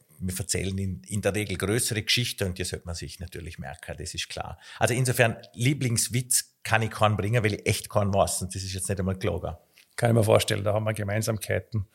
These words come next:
Speaker 2: Ähm, Humor, was hast du für dich eigentlich Humor?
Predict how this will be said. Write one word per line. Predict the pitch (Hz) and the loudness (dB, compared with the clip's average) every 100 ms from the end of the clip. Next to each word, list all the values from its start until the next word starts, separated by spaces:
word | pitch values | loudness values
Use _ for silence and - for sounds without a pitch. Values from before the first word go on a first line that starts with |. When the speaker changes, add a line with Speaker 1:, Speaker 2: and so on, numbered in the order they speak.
| - - - - - | -20 -20 -20 -20 -10
Speaker 2:
Ähm, | - 110 113 113 117 - - | -2 2 6 4 4 -2 2
Humor, | 135 127 123 110 | 6 8 8 8
was | 104 - - | 6 4 0
hast | 117 | -2
du | - | 0
für | |
dich | 113 | 0
eigentlich | 117 110 - | 0 -2 -2
Humor? | 107 104 113 - | 0 0 0 -4